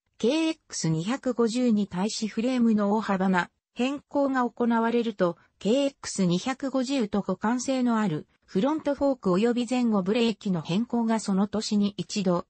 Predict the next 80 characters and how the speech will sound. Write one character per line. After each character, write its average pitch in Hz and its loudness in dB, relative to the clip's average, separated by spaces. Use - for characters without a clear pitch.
行 170 -2
わ 220 2
れ、 190 -2
そ 214 2
れ 285 2
以 262 -4
降 208 0
は 160 2
毎 156 0
年 294 0
度 269 0
グ 269 -2
ラ 247 0
フ 240 -6
ィ 226 -4
ッ - -10
ク 254 -2
変 277 -4
更 254 0
の 240 2
み 214 2
と 156 -2
な 156 0
る。 139 -6
し - -10
か 285 0
し、 - -6
直 269 -4
線 285 -4
全 254 -2
開 254 -2
区 - -20
間 233 0
が 170 0
長 170 0
い 240 0
バ 226 0
ッ - 0
ハ 220 -4
線 220 0
で 185 2
は、 160 0
モ 185 2
デ 285 0
ル 311 -2
チ 285 -6
ェ 285 -2
ン 262 0
ジ 202 0
を 175 0
し 196 0
な 233 2
か 240 -4
っ 202 -6
た 196 -6
こ - -6
と 185 0
で、 165 0
モ 160 0
ト 294 0
ク 294 -6
ロ 294 0
ッ - -2
サ 247 -2
ー - -2
と 190 -2
し - -6
て - 0
や 190 2
や 185 2
大 185 2
柄 233 0
な 226 0
車 202 -4
体 196 0
も 180 0
功 277 2
を 185 0
奏 180 -2
し、 - -6